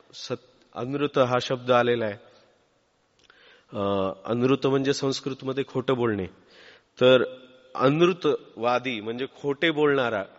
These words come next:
वादी, वादी म्हणतो हा शब्द आपण ऐकतो, खोटे बोलण्याची सवय असणारा, सतत खोटे बोलणारा. अ, अ, वादी हा, अ,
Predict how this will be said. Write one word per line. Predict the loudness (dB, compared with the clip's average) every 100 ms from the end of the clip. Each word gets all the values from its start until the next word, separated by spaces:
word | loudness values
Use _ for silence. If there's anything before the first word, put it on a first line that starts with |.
| -6
वादी, | 2 2 2 -4 -8 -16 _ -18
वादी | 0 4 4 2
म्हणतो | 0 -2 -2
हा | -4
शब्द | -6 -8 -2 0
आपण | 0 -2
ऐकतो, | -4 -6 -10 -18 _ _ _ _ _ _ _ _ _
खोटे | -2 0 2
बोलण्याची | 2 4 4 2 -2
सवय | -4 2 4
असणारा, | 4 2 -6 -8 -10
सतत | -12 -10 -10 -8
खोटे | -6 -4 -4
बोलणारा. | -2 -4 -6 -14 -20 _ -20 -20 _ _ _ _ _ _ _ _
अ, | -10 -8 -6 -8 -12 -18 _ _ _ _ _ _ _ -20 _ -16
अ, | -14 -16 -20 _ _ _ _ -18
वादी | -4 0 0 0 -4 -2
हा, | 0 0 2
अ, | 0 -4 -4 -4 -4